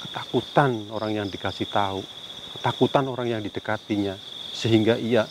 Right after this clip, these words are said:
bisa terbirit-birit, lari terkencing-kencing setelah melihat sosok pocong. Pemirsa, mudah-mudahan yang pertolongan itu bisa berarti, dan mudah-mudahan pertolongan itu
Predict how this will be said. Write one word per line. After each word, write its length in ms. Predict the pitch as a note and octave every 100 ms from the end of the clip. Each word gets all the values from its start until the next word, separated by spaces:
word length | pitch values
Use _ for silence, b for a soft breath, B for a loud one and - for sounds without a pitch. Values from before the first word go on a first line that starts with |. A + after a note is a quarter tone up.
| - - - - - - -
bisa 320 | G#2+ A2 G2+ - - - - - - - - - - - - - -
terbirit-birit, 800 | C#3+ - A2+ A2 - G#2 G2+ G#2+ - - - - - -
lari 240 | B2+ A#2 A#2
terkencing-kencing 880 | - A#2+ A#2+ A#2 A#2+ A2 A#2 A#2 A2 - - - - - - -
setelah 320 | - A2 G#2+
melihat 400 | A2 G2+ G#2 G2+ - - - - - - - - -
sosok 200 | - -
pocong. 400 | - - - G#2 G2+ - - - - - - - - - - - - -
Pemirsa, 400 | - G#2+ F#2+ A#2 A2+ - - - - - - - - B B B
mudah-mudahan 520 | G#2 A2 G#2+ G#2 G#2 G#2+
yang 120 | G#2
pertolongan 440 | G#2 G2+ G2 G2+ G2
itu 120 | G2+
bisa 240 | G2+ -
berarti, 520 | F2+ B2 G#2+ F2+ G#2 F2+ - -
dan 160 | F#2+
mudah-mudahan 720 | G2+ G2+ G2+ G#2 G2+ F2 G#2+ G#2+
pertolongan 440 | - G2 F#2+ G#2
itu 200 | A#2 A#2